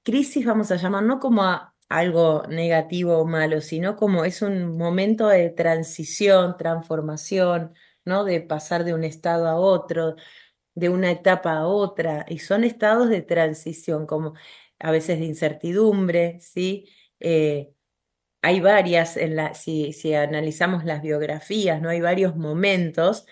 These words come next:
Nosotros vamos a tocar los primeros septenios en este programa de Senderos, que siempre nos gusta hablar de temas de crianza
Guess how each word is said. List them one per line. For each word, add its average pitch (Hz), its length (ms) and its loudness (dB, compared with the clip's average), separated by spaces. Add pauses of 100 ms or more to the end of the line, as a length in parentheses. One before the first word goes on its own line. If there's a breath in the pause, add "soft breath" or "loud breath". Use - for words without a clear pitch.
(260 loud breath)
Nosotros 180 340 -2
vamos 190 280 -2
a 156 280 -2 (200 loud breath)
tocar 170 300 0
los 190 120 0
primeros 180 480 2
septenios 180 840 0 (300 soft breath)
en 165 140 -2
este 160 200 0
programa 170 440 2
de 170 80 0
Senderos, 185 460 2
que 180 120 -4
siempre 185 380 -2
nos 165 140 -2
gusta 170 260 -4
hablar 170 300 2
de 165 120 2
temas 170 320 0
de 160 140 -4
crianza 180 840 2